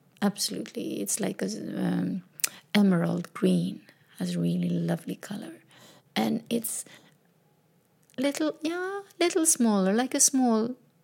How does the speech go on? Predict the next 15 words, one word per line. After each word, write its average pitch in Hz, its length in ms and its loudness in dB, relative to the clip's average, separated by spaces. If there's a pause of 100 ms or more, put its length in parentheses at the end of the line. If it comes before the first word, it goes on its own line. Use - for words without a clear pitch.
(160)
child's 208 540 0
fist. - 540 -8 (640)
But 196 200 2
it's 208 180 -2
not 214 220 -2
solid. 196 800 -4
It's 208 260 -2
very, 214 400 -2
like, 214 380 -4
you 220 80 -2
know, 214 280 -2
it's 202 200 -6
made 202 200 0
of 202 160 -4
grass, - 720 -10